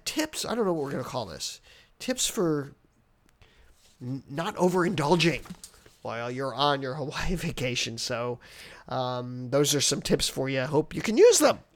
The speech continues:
So that comes to the end of our show. I wanna thank you for tuning in. Don't forget to check out our other companion podcast, Lucky We Live eight oh eight. This is for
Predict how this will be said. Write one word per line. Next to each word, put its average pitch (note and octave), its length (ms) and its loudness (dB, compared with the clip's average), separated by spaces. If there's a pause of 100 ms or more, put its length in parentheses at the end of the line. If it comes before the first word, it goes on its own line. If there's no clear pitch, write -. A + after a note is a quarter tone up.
(880)
So E3 420 2 (240)
that G#3+ 160 0
comes B3 220 2
to B3 100 -2
the G#3+ 140 2
end F#3 200 2
of G#3+ 100 4
our B3+ 120 6
show. G3 360 6
I A#3 40 8
wanna D#3+ 240 4
thank F3 320 2
you G3+ 60 0
for G3+ 180 -6
tuning G#3 460 2
in. F#3 300 4 (580)
Don't D#3+ 160 0
forget F#3+ 220 -2
to F#3 80 -4
check F#3+ 240 0
out F3 240 6
our C3+ 240 -4
other F#3+ 380 2
companion G#3 640 2
podcast, D3 680 0
Lucky F3+ 360 -2
We E3 220 2
Live D#3+ 300 2
eight D3+ 200 2
oh C#3 160 0
eight. F3 260 0 (280)
This F3 260 0
is G#3 100 -2
for F#3 580 0